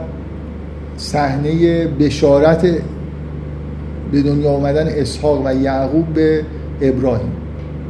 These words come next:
که بدون اینکه این در واقع این دو تا صحنه قرینه، وقتی دو تا صحنه با هم دیگه اینجور قرینه می‌شن، هر دوتاشون پررنگ می‌شن دیگه. یعنی یه، یه جوری شما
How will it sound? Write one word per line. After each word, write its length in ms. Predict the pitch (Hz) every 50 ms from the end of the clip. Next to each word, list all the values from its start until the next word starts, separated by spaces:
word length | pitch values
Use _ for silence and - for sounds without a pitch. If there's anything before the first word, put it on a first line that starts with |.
| - - - - - - - - - - - - -
که 280 | - 175 170 170 170 160
بدون 300 | 185 196 190 208 214 208
اینکه 540 | 214 208 208 202 196 - - 160 135 120 110 - - - - - - - - - - - - - - - - - - -
این 100 | 170 160
در 140 | 160 156 147
واقع 180 | 143 147 156 170
این 300 | 175 - 180 180 180 170 - - - -
دو 80 | 151
تا 100 | 147 151
صحنه 520 | 151 - - 151 139 139 147 147 151 151 139 139
قرینه، 640 | 139 143 143 139 147 147 147 156 165 175 185 185 185 - - - - - - - - - - - - 156
وقتی 240 | 165 175 175 175 214
دو 120 | 196 202 208
تا 100 | 208 226
صحنه 340 | - - 196 180 160 165
با 180 | 160 160 160 160
هم 60 | 156
دیگه 120 | 156 156 165
اینجور 280 | 160 151 147 160 156
قرینه 380 | 139 151 151 151 151 151 156 156
می‌شن، 340 | 160 160 - - 185 196 196
هر 200 | 170 - 190 175
دوتاشون 500 | 147 151 151 143 165 175 175 175 190 185 180 - - - - - - - - - - - - - - - - - - - - -
پررنگ 400 | 156 147 135 127 151 151 151 147
می‌شن 340 | 135 117 113 - - 123 117 113
دیگه. 140 | 117 117 117
یعنی 400 | 120 123 127 135 139 143 143 139 139 147
یه، 60 | 156
یه 60 | 156 147
جوری 300 | 147 147 165 165 156 156
شما 420 | - 160 151 151 156 160 160 156